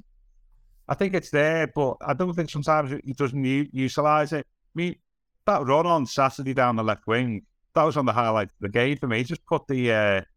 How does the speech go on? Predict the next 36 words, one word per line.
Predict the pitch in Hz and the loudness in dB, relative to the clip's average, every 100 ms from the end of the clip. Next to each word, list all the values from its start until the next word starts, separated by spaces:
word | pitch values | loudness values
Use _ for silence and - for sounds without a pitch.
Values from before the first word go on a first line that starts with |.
| _ _ _ _ | _ _ _ _
the | - | -2
afterburners | 135 - 120 143 139 139 127 | -2 -2 -2 0 0 0 0
on, | 123 | 0
didn't | 113 135 | 0 -2
he? | 135 | 0
And | 143 | 0
I | 156 | 0
know | 170 143 - - | 0 -2 -6 -4
Odegaard, | 120 117 113 110 107 | -2 0 4 4 4
I | 110 | 0
think | |
it | 120 | -4
was | 113 | 0
Odegaard, | 110 98 95 101 95 | 0 0 2 2 2
was | 101 | -2
not | 117 113 | -2 -2
the | 107 | 0
fastest | 117 104 110 | 0 0 -4
in | 110 | -10
the | 107 | -6
Paris, | - 107 95 - | 0 2 0 -2
but | 120 123 - _ _ _ _ _ | -2 -2 -4 _ _ _ _ _
that | 175 | 2
was | 151 | 2
great | - 127 127 | 0 0 -2
to | - | -4
see, | 120 120 117 | -2 0 2
and | 117 | 0
it | |
was | 113 | -4
a | 113 | -2
great | 135 117 | -2 0
ball | 117 113 | 2 2
across | 110 - 113 - | 2 2 0 0
the, | - 107 | -4 0
uh, | 104 101 98 | 2 2 2